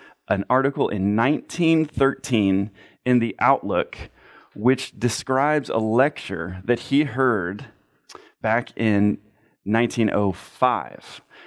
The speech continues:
Okay, so in nineteen thirteen, there's a guy writing an article about a lecture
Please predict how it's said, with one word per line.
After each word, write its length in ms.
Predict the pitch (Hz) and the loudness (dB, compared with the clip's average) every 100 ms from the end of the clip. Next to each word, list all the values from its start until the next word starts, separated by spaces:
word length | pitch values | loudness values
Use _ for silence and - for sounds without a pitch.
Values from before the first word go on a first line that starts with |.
| - - | -20 -6
Okay, 100 | 110 | -4
so 260 | - 110 | 0 0
in 220 | 101 107 | 2 2
nineteen 420 | 113 135 151 165 156 | 2 2 0 -2 0
thirteen, 400 | 139 110 127 120 | 0 0 0 0
there's 160 | 113 | 0
a 60 | 104 | 0
guy 180 | 110 104 | 0 0
writing 460 | 107 117 131 147 | 0 0 2 0
an 60 | 143 | 0
article 640 | 120 113 104 92 101 - | 0 -2 -2 -2 -2 -2
about 320 | - 110 110 - | -2 0 2 2
a 80 | 110 | 0
lecture 840 | 107 113 139 151 - 95 87 131 | 2 4 2 0 -4 -4 -4 -6